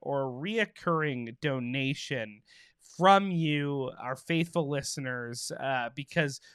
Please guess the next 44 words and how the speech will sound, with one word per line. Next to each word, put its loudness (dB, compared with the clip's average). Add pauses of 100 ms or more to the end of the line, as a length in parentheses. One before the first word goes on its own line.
(120)
we're 2
trying 2
to 4
continue -4
to -2
build 0
this -6
institution. -6 (280)
We 2
have 4
so 4
many 2
plans 0
to -8
keep -8
building, 0 (240)
and 0
we 4
have 4
some -4
wonderful 8 (180)
exclusive 2
content -4
that -4
we're -6
gonna -4
be -2
able -4
to -4
bring -4
you, -8
uh, -4
that -4
we're -8
really -4
excited -4
to, -10 (360)
to 0
share 6
with 2
you -4
guys 0
all. 0
So 0